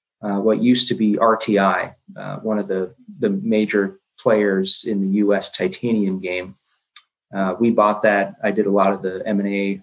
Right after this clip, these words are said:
work there, uh, and spent some time working in that business before moving back into corporate, uh, leading the, the M and A group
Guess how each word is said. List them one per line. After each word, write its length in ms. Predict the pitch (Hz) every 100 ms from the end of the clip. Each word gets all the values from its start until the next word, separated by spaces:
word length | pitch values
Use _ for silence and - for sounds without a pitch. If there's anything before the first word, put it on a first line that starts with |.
| -
work 320 | 110 104 95 -
there, 460 | 98 98 95 95 _ _ _ _ _ _ 104
uh, 320 | 98 95 95 -
and 120 | 101
spent 280 | - 117 101
some 120 | 113
time 220 | 117 107
working 320 | 107 101 104
in 80 | 98
that 220 | 101 101
business 600 | 104 98 98 95 95 -
before 760 | - 107 101 - 107 98 95 -
moving 380 | - 107 104 98
back 300 | 104 98 -
into 220 | 98 -
corporate, 640 | - 147 127 123 113 - _ 107
uh, 280 | 95 90 85 - _
leading 600 | 117 98 107 113 107 98
the, 300 | 95 92 92
the 140 | - 101
M 120 | 101
and 100 | 95
A 100 | 95
group 300 | 95 92 90